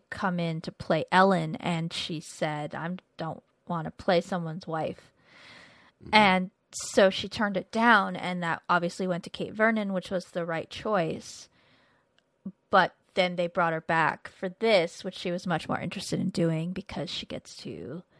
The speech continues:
Speaker 1: play a Cylon, and she has a much juicier role. Not that the Ellen role isn't juicy in its own way, but this is, she just didn't wanna be someone's wife.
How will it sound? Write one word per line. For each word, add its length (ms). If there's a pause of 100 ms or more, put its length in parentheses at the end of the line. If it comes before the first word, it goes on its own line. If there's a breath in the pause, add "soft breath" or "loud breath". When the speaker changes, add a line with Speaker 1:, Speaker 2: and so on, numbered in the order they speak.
(440 soft breath)
Speaker 1:
play 200
a 40
Cylon, 760 (380 loud breath)
and 640 (680)
she 260
has 600
a 60
much 400
juicier 680
role. 340
Not 280
that 180
the 140
Ellen 280
role 180
isn't 280
juicy 400
in 80
its 180
own 220
way, 360 (1120 soft breath)
but 280 (840)
this 260
is, 180
she 180
just 160
didn't 160
wanna 200
be 200
someone's 760
wife. 500